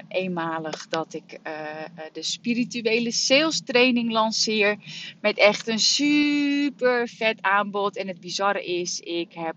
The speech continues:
al, eh, drie aanmeldingen. En, eh, de sales page staat nog niet eens. Ik ga volgende week ga ik, eh, de studio in om op te nemen. En dit is precies een van de dingen waar ik zelf echt voor sta.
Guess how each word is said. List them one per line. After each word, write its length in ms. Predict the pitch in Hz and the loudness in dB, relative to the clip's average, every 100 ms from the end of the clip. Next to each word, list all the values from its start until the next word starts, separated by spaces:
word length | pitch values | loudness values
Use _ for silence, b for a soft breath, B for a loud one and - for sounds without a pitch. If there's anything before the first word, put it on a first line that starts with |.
| - | -6
al, 320 | 165 156 - | -4 -4 -6
eh, 280 | 165 156 160 - | -4 -4 -4 -4
drie 340 | 190 240 247 | 2 2 4
aanmeldingen. 880 | 208 202 185 180 175 180 170 160 165 B B B B | 4 2 2 -2 -2 -4 -8 -8 -10 B B B B
En, 540 | 175 170 165 160 160 170 | -4 -2 -2 -4 -6 -10
eh, 380 | 165 160 156 156 | -8 -6 -6 -4
de 200 | 175 170 | -4 -2
sales 400 | - 220 214 - | -2 -2 -2 -2
page 340 | 254 262 277 | 4 6 4
staat 400 | - - 233 226 | -2 -6 -8 -8
nog 220 | 226 214 | -10 -8
niet 160 | 220 220 | -8 -6
eens. 360 | 185 196 196 - | -4 -6 -8 -16
Ik 100 | - | -14
ga 120 | 165 165 - | -16 -14 -6
volgende 460 | 254 330 - 226 | -2 -2 -4 -8
week 320 | 196 190 185 - | -6 -6 -6 -10
ga 340 | - 175 170 | -10 -8 -8
ik, 300 | 165 160 - | -10 -16 -16
eh, 160 | - 156 156 | -12 -10 -10
de 80 | 160 | -12
studio 460 | - 185 175 180 | -14 -14 -10 -8
in 220 | 165 160 | -8 -10
om 80 | 165 - | -12 -12
op 180 | 208 | -12
te 80 | - | -10
nemen. 380 | 196 185 170 170 B B B B | -6 -6 -6 -10 B B B B
En 120 | 208 | -2
dit 120 | 285 | -2
is 80 | - | -4
precies 720 | - 277 - - 339 339 - | -6 -2 0 4 6 4 0
een 320 | 247 262 254 | -4 -2 -2
van 160 | 226 226 | -4 -8
de 120 | 220 | -8
dingen 340 | 185 226 220 196 | -8 -6 -6 -8
waar 180 | 196 | -8
ik 120 | - - | -10 -8
zelf 380 | 233 254 285 | -2 -2 -2
echt 360 | - 220 233 - | -2 -4 -4 -10
voor 200 | - 202 | -10 -8
sta. 420 | - 185 170 170 | -6 -2 0 -2